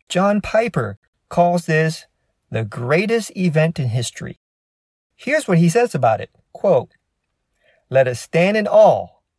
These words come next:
and look with trembling joy at the death of Jesus Christ, the Son of God.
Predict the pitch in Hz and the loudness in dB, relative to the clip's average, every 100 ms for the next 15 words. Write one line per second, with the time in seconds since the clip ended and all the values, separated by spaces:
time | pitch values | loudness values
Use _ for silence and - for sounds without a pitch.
0 | _ _ _ - 127 131 185 131 120 - | _ _ _ -10 -6 -2 -4 -4 -10 -8
1 | - 202 226 226 226 220 - 185 160 113 | -6 -4 -2 -4 -4 -4 0 2 2 2
2 | 104 131 110 117 151 165 185 - 139 120 | -2 -8 -8 -8 2 2 2 -6 -8 -6
3 | 160 160 151 - 131 107 104 - - 135 | -6 -4 -6 -2 -2 -2 -6 -12 -4 -2
4 | 131 131 113 104 98 | -2 -2 -4 -4 -12